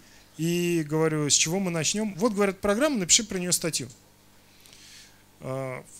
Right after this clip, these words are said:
вы же понимаете, что написать статью, вот, это возможно, но они-то наверняка думают, что написанная статья сразу попадёт в коммерс.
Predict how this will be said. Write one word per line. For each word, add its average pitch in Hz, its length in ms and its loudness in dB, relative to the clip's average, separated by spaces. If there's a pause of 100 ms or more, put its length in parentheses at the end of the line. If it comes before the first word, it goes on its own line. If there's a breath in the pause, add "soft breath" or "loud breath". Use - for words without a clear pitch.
(120)
вы 135 100 -8
же 139 100 -6
понимаете, 165 480 2
что - 160 -2
написать 139 400 4
статью, 196 520 -2 (600)
вот, 127 320 -6 (880)
это 165 500 -4 (300)
возможно, 151 540 -2
но 143 360 -6
они-то 165 360 -2
наверняка 147 520 0
думают, 147 320 -2
что - 180 -2
написанная 143 600 0
статья 139 540 -2 (520 loud breath)
сразу 147 380 -2
попадёт 139 540 -4
в - 100 -14
коммерс. 233 480 -2